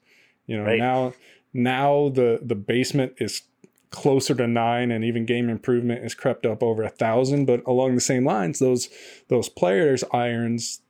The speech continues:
Speaker 1: that were a thousand y-, ten years ago are now fifteen, sixteen hundred.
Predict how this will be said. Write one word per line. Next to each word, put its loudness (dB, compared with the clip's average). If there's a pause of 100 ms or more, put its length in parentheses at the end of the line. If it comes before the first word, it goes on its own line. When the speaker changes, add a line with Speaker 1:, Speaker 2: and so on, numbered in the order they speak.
(160)
Speaker 1:
that 2
were 2
a -2
thousand 0 (120)
y-, -8 (460)
ten 0
years 2
ago 2
are 0
now 0
fifteen, -2
sixteen -4
hundred. 2